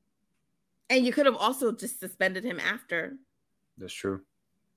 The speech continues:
Speaker 1: Like, I don't like that, but you could have said,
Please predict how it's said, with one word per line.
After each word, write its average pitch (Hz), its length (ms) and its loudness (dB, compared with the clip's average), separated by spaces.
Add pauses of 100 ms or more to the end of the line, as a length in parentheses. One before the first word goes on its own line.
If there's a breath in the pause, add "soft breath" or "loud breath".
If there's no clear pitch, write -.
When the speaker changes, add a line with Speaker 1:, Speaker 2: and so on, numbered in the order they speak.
(140)
Speaker 1:
Like, 208 380 4 (260)
I 214 200 6
don't 233 200 0
like 180 320 0
that, 302 320 4
but 233 120 2
you 214 100 -6
could 247 180 0
have 247 180 0
said, 196 380 0